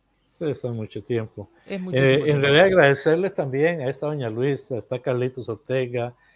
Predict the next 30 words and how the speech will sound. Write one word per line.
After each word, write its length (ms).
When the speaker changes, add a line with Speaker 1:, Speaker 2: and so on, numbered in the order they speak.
Speaker 1:
está 220
Antonio 360
Valencia. 600
Me 140
llamó 240
la 60
atención 760
algo 340
que 80
decía 320
por 220
ahí 100
Carlitos, 760
que 640
precisamente 500
lo 160
que 140
tú 140
acabas 320
de 80
decir, 400
debemos 520
corregir 420
a 40
nuestro 280
prójimo 500
con 180
mansedumbre 580
y 60
humildad. 460